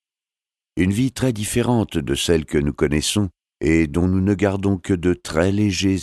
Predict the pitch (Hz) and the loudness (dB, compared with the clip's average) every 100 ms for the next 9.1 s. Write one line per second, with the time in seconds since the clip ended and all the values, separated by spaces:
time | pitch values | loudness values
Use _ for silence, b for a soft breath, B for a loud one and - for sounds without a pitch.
0 | 87 87 82 78 82 - 80 80 - 85 | 0 2 2 0 -4 -6 -2 -2 -2 -6
1 | 71 73 65 64 65 57 67 52 55 50 | -4 -2 -2 -2 -4 -4 -6 -4 -6 -8
2 | 50 50 - _ _ _ _ _ _ _ | -10 -14 -18 _ _ _ _ _ _ _
3 | _ _ _ _ - 67 95 98 87 101 | _ _ _ _ -8 -4 -2 0 2 0
4 | - 90 76 80 80 82 78 - 98 113 | 0 -2 0 0 0 -2 -2 -2 0 2
5 | 90 69 - 65 - 82 65 67 - 80 | 2 0 -2 -4 0 -2 0 -4 -2 -4
6 | 73 - 69 65 67 - - 67 - _ | -2 -4 -4 -2 -4 -4 -6 -8 -8 _
7 | _ _ _ - 82 85 85 107 117 - | _ _ _ -2 2 2 2 -2 -6 -4
8 | 147 139 143 135 117 110 - 57 - 90 | -2 0 0 0 -2 -4 -4 -4 -4 -10
9 | 71 | -12